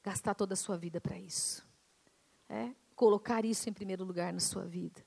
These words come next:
né? Dificuldade em aprender uns com os outros, dificuldade em submeter-se uns aos outros, confusão, né? Porque falta paz, há um peso de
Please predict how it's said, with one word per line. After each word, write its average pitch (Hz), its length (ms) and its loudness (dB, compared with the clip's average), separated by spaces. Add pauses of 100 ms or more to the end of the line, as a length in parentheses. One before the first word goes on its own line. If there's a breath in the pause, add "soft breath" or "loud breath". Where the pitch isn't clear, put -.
né? 240 160 0 (480 loud breath)
Dificuldade 277 680 6
em 294 60 8
aprender 262 600 4
uns 233 180 -6
com 233 180 -6
os 208 160 -2
outros, 220 520 4
dificuldade 233 640 6
em 226 120 0 (560)
submeter-se 269 1200 4
uns 208 200 -2
aos 185 200 0
outros, 208 520 0 (420 loud breath)
confusão, 302 800 4
né? 233 240 -4
Porque - 240 -12
falta 277 320 -4
paz, - 880 -6 (100)
há 254 80 4
um 285 80 0
peso 285 320 -4
de 233 140 -8